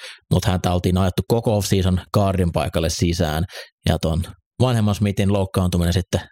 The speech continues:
laittoi aika ikävästi Dallasin suunnitelmat uusiksi, jolloin tehtiin hätäratkaisu, ja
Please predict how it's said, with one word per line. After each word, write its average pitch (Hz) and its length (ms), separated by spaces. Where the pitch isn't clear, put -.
laittoi 90 340
aika 90 180
ikävästi 85 480
Dallasin 87 360
suunnitelmat 104 420
uusiksi, 98 560
jolloin 90 340
tehtiin 87 320
hätäratkaisu, 101 720
ja 87 240